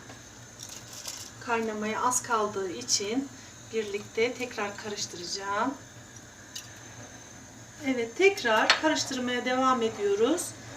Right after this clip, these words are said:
Kaynayana kadar, kaynadıktan sonra tekrar bakacağız.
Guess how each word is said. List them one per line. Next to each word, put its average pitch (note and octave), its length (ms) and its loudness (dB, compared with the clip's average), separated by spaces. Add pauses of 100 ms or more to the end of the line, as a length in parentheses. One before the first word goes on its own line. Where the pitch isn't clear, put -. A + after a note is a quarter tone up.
(300)
Kaynayana C#4 600 10
kadar, A3+ 480 8
kaynadıktan A#3+ 720 2
sonra B3+ 760 4 (1200)
tekrar C4 800 4 (1600)
bakacağız. - 680 -4